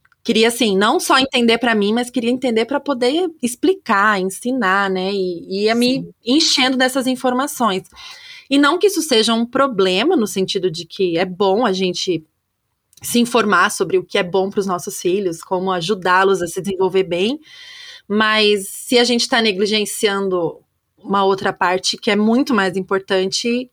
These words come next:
Speaker 1: realmente não é saudável, né? Pro
Speaker 2: Hum.
Speaker 1: nosso espírito. E eu fui, assim, numa, num declínio, assim, né? E eu, eu acabei, assim,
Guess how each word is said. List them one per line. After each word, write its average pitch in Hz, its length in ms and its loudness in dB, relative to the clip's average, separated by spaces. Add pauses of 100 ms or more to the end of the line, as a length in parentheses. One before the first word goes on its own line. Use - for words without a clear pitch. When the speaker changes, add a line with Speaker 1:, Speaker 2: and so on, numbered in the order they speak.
Speaker 1:
realmente 208 640 0
não 214 160 2
é 202 60 0
saudável, 180 640 0
né? 233 200 -2 (480)
Pro 202 140 -2
Speaker 2:
Hum. 202 40 0
Speaker 1:
nosso 190 280 0
espírito. - 640 -8
E 185 160 0
eu 190 400 2
fui, 226 280 2
assim, 220 500 -2 (300)
numa, 233 540 2
num 240 260 0
declínio, 233 680 0
assim, 180 300 -8
né? 208 220 -2 (300)
E 208 500 4 (920)
eu, 240 380 4
eu 233 120 4
acabei, 240 340 4
assim, 240 840 0